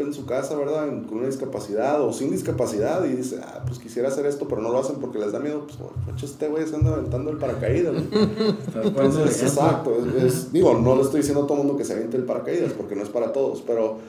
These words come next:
Speaker 1: hay mucha gente que quiere empezar su negocio, hay mucha gente que quiere empezar un podcast, hay mucha gente que quiere poner una página, que quiere ponerse a dieta, que,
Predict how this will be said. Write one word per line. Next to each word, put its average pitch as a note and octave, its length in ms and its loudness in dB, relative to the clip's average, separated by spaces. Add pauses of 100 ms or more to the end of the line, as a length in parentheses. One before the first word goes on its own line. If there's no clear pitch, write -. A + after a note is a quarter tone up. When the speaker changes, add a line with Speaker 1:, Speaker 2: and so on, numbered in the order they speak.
(140)
Speaker 1:
hay A#2+ 80 -2
mucha C#3 200 2
gente C#3 280 0
que A#2+ 100 0
quiere B2 160 0
empezar A2 320 -2
su A#2+ 140 -6
negocio, C#3 580 0
hay A#2+ 80 0
mucha A#2+ 140 -2
gente B2 200 -2
que G#2 120 0
quiere A#2+ 160 0
empezar A#2 300 -2
un G2+ 100 0
podcast, C3 480 2
hay A#2 60 -4
mucha A#2 180 -2
gente A#2+ 220 -2
que - 40 -2
quiere A2 160 0
poner G#2+ 220 -2
una G#2 100 -4
página, B2+ 640 -2 (260)
que G#2+ 140 -6
quiere A#2 260 4
ponerse A2+ 380 0
a - 20 0
dieta, C3 540 2
que, G#2 340 0